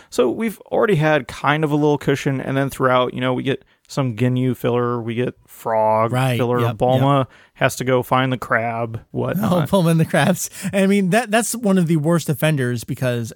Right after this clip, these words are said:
Speaker 2: I, I mean, if you were watching it in the original syndication here in North America, Funimation's first dub, I, yes,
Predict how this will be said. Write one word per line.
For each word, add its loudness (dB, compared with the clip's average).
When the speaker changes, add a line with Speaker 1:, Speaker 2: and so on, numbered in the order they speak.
Speaker 2:
I, -10
I -4
mean, 0
if -2
you 4
were 0
watching 2
it -2
in 2
the 0
original 0
syndication -2
here -2
in -2
North -4
America, -2
Funimation's -2
first -6
dub, -6
I, -10
yes, -6